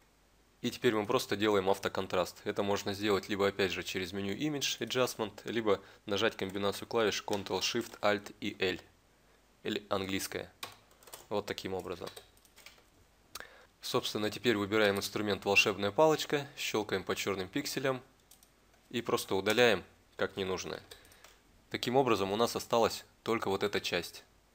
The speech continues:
И теперь, в принципе, очень легко с ней работать.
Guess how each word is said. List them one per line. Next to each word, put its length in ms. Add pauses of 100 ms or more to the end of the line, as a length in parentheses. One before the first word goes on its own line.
(800)
И 120
теперь, 240
в 80
принципе, 420
очень 360
легко 500
с 100
ней 140
работать. 480